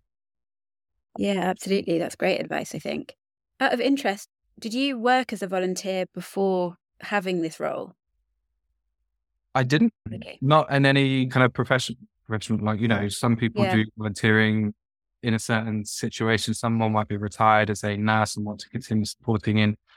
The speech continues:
Speaker 2: that sort of capacity. The volunteering I've done, if at all, is, has been around, you know, my, my personal passions, which is often the case. So I've done a bit of training for, for junior teams for, for rugby, things like that. But my professional background is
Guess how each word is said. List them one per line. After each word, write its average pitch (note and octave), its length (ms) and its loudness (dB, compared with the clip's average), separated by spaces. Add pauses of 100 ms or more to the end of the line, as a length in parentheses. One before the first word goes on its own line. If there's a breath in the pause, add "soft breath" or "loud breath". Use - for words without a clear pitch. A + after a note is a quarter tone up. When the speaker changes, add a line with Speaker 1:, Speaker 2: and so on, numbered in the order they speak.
(100)
Speaker 2:
that A#2 160 -6
sort A#2+ 300 -2
of - 80 -4
capacity. G#2+ 680 -2
The A2 80 -2
volunteering A2 800 2 (100)
I've A2 300 0
done, A2 340 4
if G2+ 160 -6
at - 180 -6
all, A2+ 180 2
is, G#2 280 0
has A2+ 140 -6
been G#2+ 180 0
around, G#2 480 2 (200)
you B2 140 0
know, G2+ 60 2
my, G2+ 260 4 (180)
my G#2 280 4 (180)
personal G#2 260 -2
passions, A2 360 -2
which G2+ 100 -4
is A2+ 80 0
often A2+ 220 0
the G#2 80 -6
case. G#2 320 0
So G#2 440 0
I've G#2 120 -10
done G#2+ 140 4
a G#2 40 2
bit G2 140 -4
of G2+ 100 -6
training G#2 460 2
for, G2+ 300 0 (120)
for G#2+ 80 -4
junior G#2 300 2
teams G#2 400 -2
for, G2+ 320 -6
for - 120 -16
rugby, G2+ 400 0
things G2+ 200 -2
like G2 120 -4
that. G#2 200 -2 (200)
But G#2+ 120 -2
my A2 300 6 (180)
professional B2 400 0
background G2+ 500 -6
is G2+ 320 -6